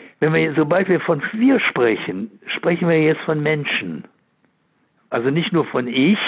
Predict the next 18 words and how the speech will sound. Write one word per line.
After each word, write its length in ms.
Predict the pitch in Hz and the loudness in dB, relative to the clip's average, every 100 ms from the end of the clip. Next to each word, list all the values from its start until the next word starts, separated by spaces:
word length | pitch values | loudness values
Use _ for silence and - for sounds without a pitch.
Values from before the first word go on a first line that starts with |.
| - - _ _ _ - - _ - | -8 -10 _ _ _ -20 -20 _ -4
sondern 280 | 185 196 190 | 0 2 0
auch 80 | - | 0
von 160 | 208 | 0
den 120 | 202 | 0
anderen 360 | 202 226 175 131 | 0 0 0 -2
allen 340 | 117 101 92 | -2 -4 -4
Menschen. 400 | 85 80 - - | -6 -8 -6 -4
Und 140 | 127 110 | -2 -2
da 80 | 123 | -4
stellen 320 | - 180 165 | -2 0 0
wir 100 | 143 | -2
fest, 280 | - 175 - | 0 -2 -2
im 300 | 143 127 123 | -4 -4 0
Wir 420 | 185 190 202 233 190 | 2 4 4 0 -2
entsteht 540 | 175 - 196 196 - | -4 -4 -2 -2 -4
plötzlich 420 | 185 196 - 170 | -4 -4 -4 -4
eine 140 | 160 160 | -2 -2
merkwürdige, 840 | 160 190 214 - 180 175 160 156 | -2 0 0 0 2 2 2 0